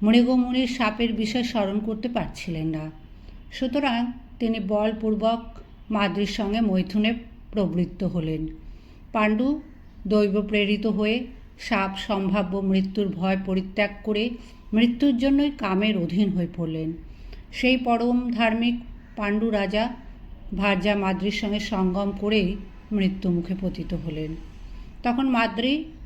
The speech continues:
চৈতন্যহীন রাজাকে আলিঙ্গন করে বারবার উচ্চৈঃস্বরে আর্তনাদ করতে লাগলেন। সেই আর্তনাদ শুনে কুন্তী আপন তিন সন্তান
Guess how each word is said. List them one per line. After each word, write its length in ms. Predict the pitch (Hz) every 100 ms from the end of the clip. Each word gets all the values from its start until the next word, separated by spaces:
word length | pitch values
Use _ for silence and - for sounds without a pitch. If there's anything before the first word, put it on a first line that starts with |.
| -
চৈতন্যহীন 720 | - 220 214 220 220 214 226 214
রাজাকে 400 | 208 196 208 226
আলিঙ্গন 480 | 185 196 202 208 214
করে 300 | 214 220 240 240 - - -
বারবার 560 | 202 226 247 226 233 240
উচ্চৈঃস্বরে 680 | 220 - 277 240 - 254 240
আর্তনাদ 500 | 190 190 214 202 190
করতে 260 | 185 - 175
লাগলেন। 440 | 170 151 160 160 170 - - - - -
সেই 240 | - 262
আর্তনাদ 480 | 233 226 226 233 240
শুনে 480 | 240 240 233 233 240 - - - -
কুন্তী 480 | - 233 233 254 294 330 - - -
আপন 420 | - 226 220 220 214
তিন 340 | 220 233 233
সন্তান 600 | - 233 208 208 233 269